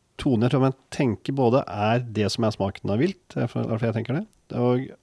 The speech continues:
og at det er noe det tilbør man godt kan tenke seg. Du har, eh, bæraromaer som er sånn krekling blåbæraktig, med noe innslag av noe som minner litt om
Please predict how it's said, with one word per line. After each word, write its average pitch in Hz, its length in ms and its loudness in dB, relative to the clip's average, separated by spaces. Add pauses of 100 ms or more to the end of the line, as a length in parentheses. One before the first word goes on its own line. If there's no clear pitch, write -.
(160)
og 123 140 4
at 127 100 0
det 147 80 4
er 131 40 4
noe 117 120 4
det 117 80 0
tilbør 98 320 -2
man 101 160 0
godt 98 160 -14
kan 101 120 -4
tenke 101 360 -6
seg. 95 200 -4 (480)
Du 127 120 0
har, 123 360 6
eh, 131 380 -2 (380)
bæraromaer 110 640 2
som 110 180 -2
er 101 240 0
sånn 98 140 -6 (180)
krekling 95 880 -6
blåbæraktig, 92 680 -4 (440)
med 107 120 -2
noe 127 120 0
innslag 98 320 -2
av 98 80 -2
noe 95 80 -6
som 101 120 -6
minner 90 360 -6
litt - 240 -12
om 90 300 -8